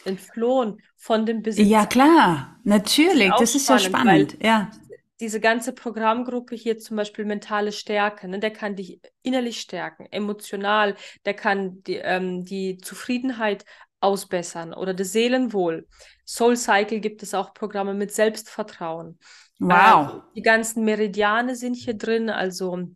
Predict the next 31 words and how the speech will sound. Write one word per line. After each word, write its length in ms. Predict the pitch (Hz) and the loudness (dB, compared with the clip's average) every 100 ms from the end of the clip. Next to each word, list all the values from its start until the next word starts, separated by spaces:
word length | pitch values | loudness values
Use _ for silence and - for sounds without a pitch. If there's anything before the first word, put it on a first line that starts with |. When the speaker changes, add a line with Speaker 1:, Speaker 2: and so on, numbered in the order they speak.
| _ _ _ _ | _ _ _ _
Speaker 2:
Hä, 320 | - - 185 | -8 -6 -6
das 200 | - 202 | 0 4
ist 120 | 190 | 6
ja 140 | 190 - | 6 4
Speaker 1:
Darm, 200 | 190 180 - | 0 -10 -2
Lunge, 560 | 214 220 214 202 202 | 2 2 2 -2 -2
Hormone, 720 | 240 226 214 214 208 202 196 196 _ - | -2 0 2 0 0 -4 -6 -10 _ 0
Aging, 520 | 214 214 208 214 214 | 0 0 -4 -6 -6
Beauty, 420 | 202 220 220 220 - | -8 -8 -10 -12 -8
Haut, 440 | 196 190 196 - _ | -4 -4 -6 -16 _
Haare. 540 | - 196 190 196 185 - - - - | -6 -2 -2 -4 -10 -14 -20 -20 -6
Also 300 | - 190 208 | -4 -2 -2
es 200 | - 196 | -2 -4
ist 200 | 226 220 | -8 -6
wirklich, 560 | 220 254 254 240 226 - | -2 -2 -4 -10 -10 -8
ähm, 560 | 190 190 190 180 - _ | -8 -6 -8 -10 -12 _
verrückt. 540 | - 214 220 285 - | -12 -8 -6 -6 -10
Es 200 | - 185 | -14 -12
ist 220 | 196 - - | -14 -10 -4
sehr, 300 | 220 240 240 | -2 -2 -2
sehr, 280 | 226 220 220 | -4 -6 -4
sehr 340 | 208 202 - | -4 -4 -6
spannend. 600 | - - 202 196 226 269 - - - - - | -14 -8 -4 -2 -4 -8 -14 -20 -20 -20 -6
Äh, 140 | 202 | -4
Schutzprogramme 840 | 202 - 247 - - 202 196 190 190 | -2 -4 -8 -10 -14 -8 -6 -6 -10
zum 220 | - 190 | -12 -10
Beispiel, 420 | 170 175 - 185 | -10 -10 -12 -10
ne, 120 | 220 | -10
vor 180 | 247 247 | -8 -10
Fremdenergien. 880 | - 233 233 - 214 202 190 180 175 | -6 -6 -6 -6 -6 -8 -8 -12 -12
Wenn, 260 | 175 180 | -12 -14